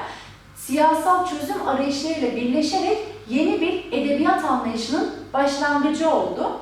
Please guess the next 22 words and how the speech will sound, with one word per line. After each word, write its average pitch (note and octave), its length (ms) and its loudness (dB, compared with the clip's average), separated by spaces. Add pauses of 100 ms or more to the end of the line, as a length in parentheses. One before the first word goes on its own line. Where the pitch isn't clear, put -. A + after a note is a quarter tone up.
(340)
Tabii G4+ 220 2
Tanzimat F4 560 4
dönemi E4+ 220 2
sanatçılarının D4+ 960 4 (180)
dilde C4 320 2
sadeleşme C#4+ 1040 0 (100)
çabaları G3+ 500 0
ve A3+ 420 0 (100)
o D4+ 120 2
dönemde D#4+ 440 2
yapılan D4+ 680 2 (120)
sözlük D4+ 440 -2
çalışmaları G#3 680 -2
da - 160 4 (220)
milli D#4 360 2
edebiyat A3+ 540 0
hareketinin A#3 640 -2 (260)
başlamasına D#4 720 2
diğer D#4 380 4
bir G#4 80 0 (400)
etmen C4+ 340 0
oldu. - 460 -4